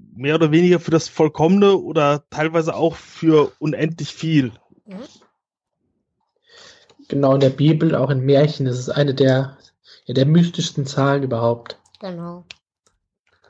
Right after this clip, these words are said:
Speaker 2: Gut, äh, Zitate haben wir. Gibt es denn dazu eine Umsetzung in irgendeiner Form?
Speaker 3: Äh, außer dem Hörbuch gibt es keine Verfilmung, kein Comic, kein Musical,
Speaker 2: <laughs>
Speaker 3: nichts.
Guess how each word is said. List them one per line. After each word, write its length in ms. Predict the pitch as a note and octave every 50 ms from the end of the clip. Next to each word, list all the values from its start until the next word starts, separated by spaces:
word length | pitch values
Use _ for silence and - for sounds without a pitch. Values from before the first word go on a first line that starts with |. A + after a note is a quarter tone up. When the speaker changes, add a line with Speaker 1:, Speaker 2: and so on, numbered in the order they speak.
| _ _ _ _ _ _ _ _ _ _ _ _ _ _
Speaker 2:
Gut, 720 | - C4 D4 D#4+ D4 C#4 A#3+ G#3+ G3 F3+ F3 - - - - -
äh, 760 | - A#3 A#3 A#3+ A#3+ A#3+ A#3+ B3 A#3+ A#3+ A#3 A#3+ A#3 A#3 -
Zitate 480 | - - G3+ G3 - A#3+ D4+ E4+ F4
haben 160 | E4 E4+ F4 E4+
wir. 120 | E4+ E4+ - _ _ _ _ -
Gibt 220 | D#4 D#4 D#4+ -
es 180 | D#4+ D#4 D#4+ -
denn 220 | D4+ D#4 D#4 D4 D4
dazu 540 | - C#4+ C#4+ D4 D4 D4 - - D4 D4 C#4 - -
eine 640 | - A3+ B3 C4 C4+ C4 B3+ B3 B3 B3+ B3+ B3
Umsetzung 600 | - - C#4+ C#4+ A#3 A3+ G3+ G3+ G#3 G3 F#3 F3+ -
in 120 | F#3 F#3+
irgendeiner 360 | D#3 G3 F#3 F#3+ F3+ F3 D#3+
Form? 260 | - F3 E3+ D#3+ D#3 - _ _ _ _ _ _ _ _ _ _ _ _ _ _ _ _ _ - - _ _ _ _ _ -
Speaker 3:
Äh, 80 | - D#3+
außer 440 | - C3+ - - F3+ G3+ G3+ G#3+ G3+
dem 180 | G3+ F3+ E3
Hörbuch 500 | D#3 F3+ F3+ F3+ F3+ F#3+ F#3+ F#3+ - -
gibt 180 | - E3+ E3+ -
es 160 | D3+ - -
keine 280 | - - E3+ F3+ F#3 F3
Verfilmung, 520 | F3 D#3+ E3 D3+ D3 D3 D3+ D3+ D3+ D3+ - - - - _ _
kein 240 | - - D3 D#3 D3+
Comic, 480 | - C3 C3 C3+ C3+ C3+ C3+ - - _ _
kein 240 | - - F3 F3+ F3
Musical, 760 | D#3+ D3+ D#3+ D#3+ D#3 D#3+ D3+ D#3 - D3 C#3+ C#3+ C#3+ C#3+ - - -
Speaker 2:
<laughs> 100 | G#2 G#2+
Speaker 3:
nichts. 540 | A#2 B2+ B2+ - - - - - - -